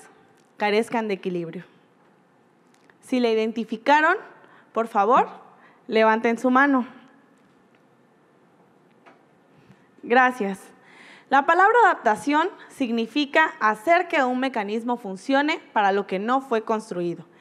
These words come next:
Y Darwin lo describe en su teoría de selección natural. Para ello, Valle Fuego de Nuevo México nos da un increíble ejemplo de esto. Hace más de mil años, allí se extendían kilómetros y kilómetros de desierto dorado,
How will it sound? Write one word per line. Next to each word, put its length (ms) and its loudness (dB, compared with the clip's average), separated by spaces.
Y 140 -4
Darwin 440 2
lo 100 0
describe 460 -2
en 60 -2
su 140 -6
teoría 380 0
de 100 0
selección 540 -4
natural. 400 -8
Para 360 4
ello, 200 0
Valle 380 2
Fuego 320 -2
de 80 -4
Nuevo 240 -4
México 400 -4
nos 180 -6
da 80 -2
un 100 -2
increíble 680 -2
ejemplo 480 -4
de 180 -4
esto. 280 -16
Hace 280 -2
más 260 0
de 100 -4
mil 220 -2
años, 380 -2
allí 480 -2
se 100 -2
extendían 600 -2
kilómetros 960 2
y 40 0
kilómetros 840 -2
de 80 2
desierto 640 0
dorado, 420 0